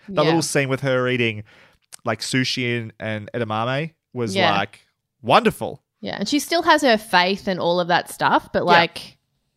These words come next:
Speaker 2: yeah, she's, yeah, found some, yeah, like you said, peace. Yeah, it was, I, I also enjoyed that stuff, yeah.
Speaker 1: What do you think of the Emily stuff and the art that wanted her forgiveness in, I think it was episode nine?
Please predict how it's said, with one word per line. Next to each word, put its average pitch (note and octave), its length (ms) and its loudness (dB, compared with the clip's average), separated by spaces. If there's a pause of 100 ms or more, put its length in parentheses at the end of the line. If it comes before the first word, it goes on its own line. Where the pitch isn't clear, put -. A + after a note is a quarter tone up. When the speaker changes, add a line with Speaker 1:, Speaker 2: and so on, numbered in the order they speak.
(460)
Speaker 2:
yeah, G#3+ 320 2
she's, - 340 -8
yeah, F#3+ 180 2
found F#3+ 440 2
some, - 240 -8
yeah, B2 200 0
like D#3+ 120 -6
you D#3 60 -18
said, - 180 -6
peace. - 400 -12
Yeah, E3 320 -8
it E3+ 140 -8
was, E3+ 320 -12
I, B3 240 -2
I G3+ 180 4
also F#3 320 2
enjoyed E3 300 -6
that - 160 -8
stuff, - 240 -14
yeah. - 160 -14 (400)
Speaker 1:
What F3+ 140 4
do A3 40 -4
you A3+ 40 -2
think B3+ 180 -6
of G#3+ 100 -4
the G3+ 160 0
Emily C#3 300 0
stuff - 580 -2
and A2 220 -6
the A2+ 120 -8
art G#2+ 320 -4
that G#2+ 80 -8
wanted G#2+ 260 -6
her G#2 100 -6
forgiveness - 840 -14 (360)
in, G#2+ 220 -12
I G2+ 60 -8
think C3 80 -8
it - 20 -6
was G#2+ 100 -8
episode G2 280 -8
nine? F#2 580 -10